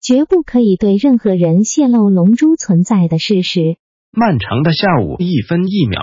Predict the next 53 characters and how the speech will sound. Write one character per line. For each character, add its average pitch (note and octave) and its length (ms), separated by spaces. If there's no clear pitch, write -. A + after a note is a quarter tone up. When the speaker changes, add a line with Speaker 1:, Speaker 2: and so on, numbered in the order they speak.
Speaker 2:
的 E2+ 60
过 D#3+ 240
去， - 280
白 C#3 180
龙 D3+ 260
依 G3 180
然 A#2 320
像 F3+ 300
只 E3+ 140
可 - 280
怕 C3+ 340
且 - 340
恐 E2 320
怖 E3 140
的 A#2 120
海 C#3 220
鸟 A#2+ 260
继 F#3+ 280
续 E3+ 200
盘 C3+ 340
旋。 E2 340
船 F3+ 400
长 - 300
越 G3 260
来 E2+ 220
越 G#2+ 220
暴 A2+ 240
躁， E3+ 100
不 A3+ 140
只 D#2+ 200
是 C#3+ 160
因 D3+ 180
为 A#2 120
他 A3 260
要 F3 140
对 A3+ 180
付 A2+ 160
一 A#2 200
只 C3+ 160
龙， F#2 320
还 D3 200
有 F3+ 140
船 C3 320
上 B2 220
可 F2+ 220
能 G2 220
发 F3 280
生 E3 220
的 G#2 120
叛 D#3 340
变 E3 180
危 A2+ 120
机。 G#2+ 360